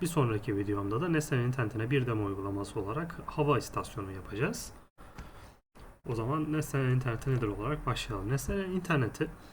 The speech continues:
günlük hayatımızdaki tüm elektronik, yazılım ve sensörlerle donatılmış elektrikli eşyalarımızı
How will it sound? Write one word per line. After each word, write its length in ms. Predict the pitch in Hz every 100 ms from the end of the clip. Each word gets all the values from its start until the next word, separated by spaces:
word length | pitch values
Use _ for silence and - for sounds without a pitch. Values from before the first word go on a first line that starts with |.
| - -
günlük 240 | 147 175
hayatımızdaki 540 | 156 131 131 110 123 -
tüm 160 | - -
elektronik, 680 | 139 127 127 - 110 98 110
yazılım 460 | 107 110 139 151
ve 80 | -
sensörlerle 880 | - 117 101 - 117 110 127 113 101
donatılmış 680 | 98 98 - 107 98 90 -
elektrikli 560 | 113 113 110 - 107 117
eşyalarımızı 840 | 98 - 107 98 98 101 101 170